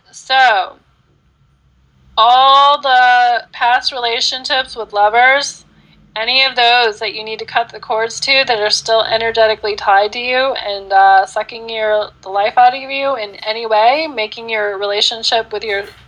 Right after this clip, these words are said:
any mate unprofitable, delete, uncreate, and destory it all now.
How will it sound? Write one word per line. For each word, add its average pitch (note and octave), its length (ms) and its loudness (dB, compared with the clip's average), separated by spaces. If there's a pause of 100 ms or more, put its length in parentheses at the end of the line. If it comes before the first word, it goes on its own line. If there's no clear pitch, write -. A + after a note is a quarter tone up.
(180)
any A3 240 -4
mate G#3+ 340 -2 (420)
unprofitable, B3 1080 0 (580)
delete, B3 640 -10 (240)
uncreate, C4 960 0
and G#3+ 160 -8
destory A3 640 -4
it A#3 60 2
all A#3 240 6
now. G#3 420 -2